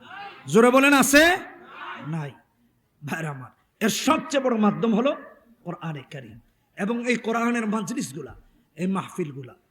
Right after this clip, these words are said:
আল্লাহ রাব্বুল আলামিন আমরা যতদিন বেঁচে থাকব কোরআন সুন্নাহর উপর চলার তৌফিক দান করুন। মুনাফিকি বর্জন করুন। উপরে একটা, বাহিরে আরেকটা, ভিতরে একটা, বাহিরে আরেকটা। উপর দিয়ে পুরা একেবারে আল্লামা দেখাচ্ছি, মুসলমান দেখাচ্ছি,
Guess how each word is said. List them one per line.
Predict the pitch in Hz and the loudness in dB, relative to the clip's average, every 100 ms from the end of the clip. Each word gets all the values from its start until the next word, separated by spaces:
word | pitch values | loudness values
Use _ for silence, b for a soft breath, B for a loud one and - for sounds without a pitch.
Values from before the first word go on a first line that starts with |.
| _ _ _ | _ _ _
আল্লাহ | 180 226 220 | -6 -2 0
রাব্বুল | 208 190 202 | -2 -2 0
আলামিন | 202 233 240 269 208 - _ _ - | 2 4 4 2 0 -6 _ _ -16
আমরা | 160 208 247 | -4 -2 0
যতদিন | 240 285 285 330 392 320 | 2 2 2 2 2 2
বেঁচে | 269 220 | 0 0
থাকব | - 160 143 143 - _ _ _ | -6 -8 -10 -14 -18 _ _ _
কোরআন | 196 247 262 | 0 2 2
সুন্নাহর | - 240 220 | -2 -2 -2
উপর | 202 190 | -2 -4
চলার | - 180 156 | -2 0 0
তৌফিক | - 139 - 117 | -2 -6 -6 -10
দান | 123 117 | -10 -10
করুন। | - 110 107 _ _ _ - - - 165 | -10 -14 -16 _ _ _ -20 -20 -16 -2
মুনাফিকি | 165 208 220 214 226 | 2 4 4 2 2
বর্জন | 196 165 156 | 0 0 -4
করুন। | 139 131 113 - _ _ _ 190 | -8 -12 -18 -20 _ _ _ -4
উপরে | 214 247 | 0 2
একটা, | 220 - 202 | 2 0 -2
বাহিরে | 170 180 | 0 -2
আরেকটা, | 165 139 - 131 - _ _ _ _ - | -2 -6 -14 -20 -20 _ _ _ _ -2
ভিতরে | 190 233 269 | 0 2 0
একটা, | 254 294 320 - _ _ - | 0 -4 -8 -10 _ _ -6
বাহিরে | 170 208 185 | -2 2 0
আরেকটা। | 135 - - - _ _ _ - | -2 -12 -20 -20 _ _ _ -2
উপর | 233 285 285 | 2 4 4
দিয়ে | 294 | 2
পুরা | 285 285 277 | 2 2 2
একেবারে | 269 269 262 240 | 2 0 0 0
আল্লামা | 220 254 262 262 | 0 0 0 0
দেখাচ্ছি, | 240 233 190 - 139 | 0 -2 -6 -8 -8
মুসলমান | 170 277 294 277 262 | -4 -2 0 0 0
দেখাচ্ছি, | 214 190 180 139 | -2 -4 -6 -12